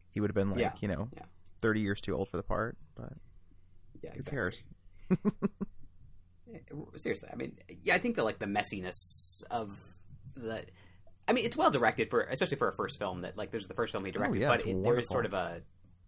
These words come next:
Speaker 2: like, do-it-yourself vibe that I like about it that, um,
Speaker 1: Well,
Speaker 2: I don't
Speaker 1: it's
Speaker 2: think you would have
Speaker 1: the,
Speaker 2: got
Speaker 1: uh,
Speaker 2: otherwise, yeah.
Speaker 1: it's that New World Pictures grain.
Speaker 2: Mm-hmm.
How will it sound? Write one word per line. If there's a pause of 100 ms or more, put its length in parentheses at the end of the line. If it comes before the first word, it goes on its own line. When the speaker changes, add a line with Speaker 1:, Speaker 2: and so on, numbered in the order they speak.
Speaker 2:
like, (180)
do-it-yourself
vibe
that
I
like
about
it (160)
that, (340)
um,
Speaker 1:
Well,
Speaker 2:
I
don't
Speaker 1:
it's
Speaker 2:
think
you
would
have
Speaker 1:
the,
Speaker 2:
got
Speaker 1:
uh,
Speaker 2:
otherwise,
yeah. (300)
Speaker 1:
it's
that
New
World
Pictures
grain.
Speaker 2:
Mm-hmm.